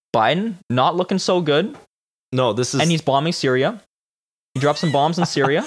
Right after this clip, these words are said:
Speaker 2: <laughs> Yeah. I sh-, that's not funny, but
Speaker 1: That's fucked up.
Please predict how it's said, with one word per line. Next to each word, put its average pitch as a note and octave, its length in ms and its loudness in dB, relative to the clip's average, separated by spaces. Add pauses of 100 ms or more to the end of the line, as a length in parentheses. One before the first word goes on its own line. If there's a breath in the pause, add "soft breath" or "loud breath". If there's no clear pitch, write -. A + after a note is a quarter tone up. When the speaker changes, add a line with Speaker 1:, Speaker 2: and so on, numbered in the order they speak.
Speaker 2:
<laughs> - 120 -20
Yeah. F2+ 320 0 (360)
I G2 80 0
sh-, F#2 180 -4
that's G2 300 -2
not F#2+ 220 0
funny, E2+ 360 -4
but E2 200 -2
Speaker 1:
That's B2 180 -8
fucked - 260 -2
up. - 280 -2